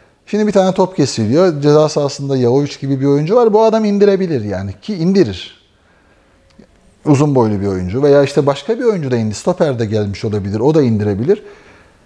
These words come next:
İkinci toplar çok önemlidir. Hadi ikinci toplarda şimdi Gülerme gibi bir oyuncunun o bölgede bu kadar boş kalması, o bölgenin bu kadar kapanması, herkesin bir yere,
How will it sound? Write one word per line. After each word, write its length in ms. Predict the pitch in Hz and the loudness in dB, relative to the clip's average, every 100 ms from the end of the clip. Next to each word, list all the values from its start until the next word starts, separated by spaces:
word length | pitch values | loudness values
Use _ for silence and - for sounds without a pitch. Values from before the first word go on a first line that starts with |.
| _ - 202 208 | _ -18 -14 -4
İkinci 360 | 208 254 240 220 | 0 2 2 2
toplar 400 | 233 214 208 196 | 0 0 0 0
çok 180 | 202 165 | 0 0
önemlidir. 760 | 131 113 101 90 - - - _ _ _ _ _ _ _ _ - _ | 0 -2 -4 -8 -14 -18 -20 _ _ _ _ _ _ _ _ -20 _
Hadi 220 | 220 277 | -2 0
ikinci 360 | 220 185 214 214 | 0 0 0 2
toplarda 440 | 226 220 196 147 | 0 2 2 2
şimdi 200 | 139 180 | 2 0
Gülerme 420 | 165 208 240 233 | 2 2 2 2
gibi 260 | 202 185 165 | 2 2 2
bir 60 | 165 | 4
oyuncunun 680 | 180 196 170 143 131 143 - | 4 4 2 0 0 -2 0
o 160 | 151 185 | 0 2
bölgede 600 | 185 151 139 120 113 131 | 0 0 0 2 0 -2
bu 60 | |
kadar 420 | - 240 226 175 | 0 0 2 0
boş 200 | 147 156 | -2 -2
kalması, 580 | - 156 139 120 107 113 | 0 2 2 -2 -4 -2
o 160 | 120 160 | 0 2
bölgenin 460 | 170 156 156 131 | 2 2 0 -2
bu 40 | 127 | 0
kadar 320 | 160 147 123 | 2 2 2
kapanması, 760 | 131 143 135 127 120 - 113 | 0 -2 -4 -4 -8 -6 -4
herkesin 520 | 147 202 196 185 175 156 | -2 -4 -2 -2 0 2
bir 60 | |
yere, 320 | 175 160 127 | 4 4 2